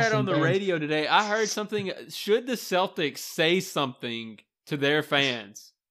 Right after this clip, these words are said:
Speaker 2: Like, don't egg Kyrie on. <laughs>
Speaker 1: Yeah.
Speaker 2: Like,
Speaker 1: G-, give him some flowers
Speaker 2: yeah,
Speaker 1: instead,
Speaker 2: like,
Speaker 1: like
Speaker 2: try to get reverse psychology because it's making him play better. I think he, I think he will probably not play as well at Brooklyn. Like, or at least he won't be as dominant. Like, they'll be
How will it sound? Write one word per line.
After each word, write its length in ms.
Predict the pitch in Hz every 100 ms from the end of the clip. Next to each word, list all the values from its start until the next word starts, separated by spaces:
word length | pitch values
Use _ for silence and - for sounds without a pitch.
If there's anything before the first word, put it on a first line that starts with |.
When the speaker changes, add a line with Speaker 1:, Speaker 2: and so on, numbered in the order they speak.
| -
Speaker 2:
Like, 300 | 151 151 131
don't 340 | 151 151 175 -
egg 320 | 151 147 139
Kyrie 380 | 139 131 123 120
on. 220 | 110 104 -
<laughs> 120 | -
Speaker 1:
Yeah. 440 | 226 139 123 107 123
Speaker 2:
Like, 260 | 196 185 180
Speaker 1:
G-, 320 | - 127 - -
give 160 | 139 135
him 120 | 131
some 160 | 135 127
flowers 380 | 123 123 123
Speaker 2:
yeah, 320 | 127 - - 123
Speaker 1:
instead, 480 | 123 127 123 127 123
Speaker 2:
like, 180 | 117 113
Speaker 1:
like 60 |
Speaker 2:
try 220 | - 175
to 80 | 190
get 340 | 175 185 - -
reverse 400 | 147 139 156 156
psychology 720 | 165 143 - 147 156 127 127
because 280 | 123 139 127
it's 100 | 120
making 240 | 135 135
him 100 | 127
play 240 | - 131 131
better. 280 | 123 113 113
I 160 | 143 254
think 220 | 359 311
he, 140 | 160
I 300 | 156 165 165
think 240 | 214 311 262
he 160 | 240
will 200 | 190 156 151
probably 520 | - 147 160 175 156
not 320 | 139 143 139
play 300 | - 139 139
as 140 | 131 120
well 320 | 120 123 117
at 140 | 113
Brooklyn. 420 | - 117 - 104 104
Like, 140 | 131 -
or 200 | 160 -
at 180 | 165 165
least 320 | 170 185 -
he 100 | 180
won't 300 | 170 160 135
be 180 | 143 151
as 120 | 131
dominant. 600 | - 123 147 147 131 123
Like, 160 | 127 123
they'll 140 | 135
be 180 | 117 120